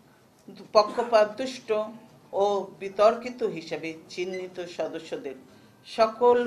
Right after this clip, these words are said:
গুরুত্বপূর্ণ ও পদ থেকে প্রত্যাহার এবং কর্তব্য পালন থেকে বিরত রাখতে হবে।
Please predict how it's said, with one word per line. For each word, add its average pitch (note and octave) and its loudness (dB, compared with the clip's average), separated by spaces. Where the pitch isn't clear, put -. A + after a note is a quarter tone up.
গুরুত্বপূর্ণ A3 -2
ও F#3+ -2
পদ F#3 4
থেকে F#3+ -4
প্রত্যাহার A3+ 4
এবং G3 -2
কর্তব্য G3 0
পালন G3 2
থেকে D3 -10
বিরত G#3 0
রাখতে D3+ -6
হবে। - -8